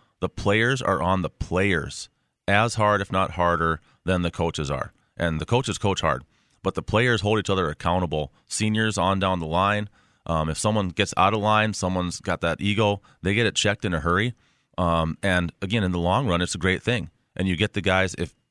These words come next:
if you're willing to have the guys that you trust and that you work with and that you bleed with, um, correct you and help you out, you're gonna be a great player and a great teammate. And if you're not willing, you're probably just gonna leave.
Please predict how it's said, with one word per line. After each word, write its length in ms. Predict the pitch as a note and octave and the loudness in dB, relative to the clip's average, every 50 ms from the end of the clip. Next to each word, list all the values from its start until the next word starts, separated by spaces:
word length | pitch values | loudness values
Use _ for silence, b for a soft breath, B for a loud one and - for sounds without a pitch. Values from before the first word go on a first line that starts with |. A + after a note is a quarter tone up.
| _ - | _ -6
if 120 | F2+ F2 | -4 -2
you're 200 | F2+ G2 A#2 C#3 | 0 0 2 2
willing 460 | C3 G2+ G2+ G#2 A2 A#2+ B2 B2+ C3 C3 _ _ _ _ _ - | 2 2 2 2 2 0 0 -2 -4 -8 _ _ _ _ _ -6
to 80 | F#2+ F#2 | -2 0
have 340 | F#2+ F#2+ F#2+ F#2 F#2 E2 | 2 2 2 2 0 0
the 100 | E2+ F#2 | -2 -4
guys 280 | E2 F2+ F2 F#2+ G2 F2+ | 0 2 2 2 2 0
that 80 | - - | -2 -6
you 100 | G2 F2 | -6 -4
trust 420 | - - F2+ F2+ G#2+ A2 - - | -2 0 2 2 2 0 -4 -6
and 100 | F2+ F2 | -6 -6
that 80 | - - | -4 -2
you 120 | F2 F#2 | -4 -4
work 300 | E2 D#2+ F2+ F#2+ - - | 0 0 0 0 0 0
with 220 | G#2 G#2 G#2+ - | -2 -2 -2 -2
and 100 | F2 E2 | -6 -6
that 100 | E2 - | -6 -6
you 60 | D#2+ D2+ | -8 -6
bleed 240 | - E2+ E2+ F2 | -2 -2 -2 0
with, 280 | F2+ G2+ G2+ G2 - - _ _ _ _ _ - | 0 0 -2 -2 -4 -12 _ _ _ _ _ -4
um, 280 | - E2 D2+ D2 C#2+ - | -2 -2 0 -2 -4 -4
correct 400 | - F#2 F2 F2 F2+ - - G#2+ | -4 0 2 2 2 2 0 -2
you 180 | A2 G#2+ G2 | 0 0 0
and 100 | E2 D2 | -2 -2
help 200 | E2+ F2 F2+ - | -2 -2 -4 -2
you 140 | F#2 E2 D#2 | -2 -2 0
out, 260 | D#2 E2+ G2 G2+ - b b b | 2 2 2 0 -2 b b b
you're 120 | F2 F#2+ | -4 -2
gonna 140 | F#2 F#2 F2 | 0 0 -2
be 140 | D#2+ E2 E2 | -2 -2 -4
a 40 | D#2 | -2
great 280 | C#2+ F2+ F2 E2+ - | 0 0 0 0 0
player 240 | - - E2+ E2+ E2+ | -2 -2 0 0 2
and 100 | E2+ E2 | 0 0
a 40 | D#2 | -2
great 240 | D2 E2+ E2+ - - | 0 0 -2 -2 -2
teammate. 360 | - F2 E2+ E2 D#2+ D2 - - | -6 -6 -4 -4 -4 -4 -4 -2
And 80 | F#2 | -2
if 100 | F#2 - | -2 -2
you're 100 | - F#2 | -2 -2
not 260 | E2+ E2 F#2 A#2 - - | 2 2 2 2 2 2
willing, 360 | G2+ F#2+ F2+ F2+ F2+ F#2 - B B B B | 0 2 2 0 0 -2 -4 B B B B
you're 100 | F#2+ F#2 | -6 -2
probably 220 | - G#2+ A2+ A2+ | 0 0 0 0
just 100 | A2 - | -2 -2
gonna 200 | - A2+ G#2+ G#2 | -2 -2 0 0
leave. 280 | A2 A#2 G2+ D2+ - | 0 0 -2 -4 -6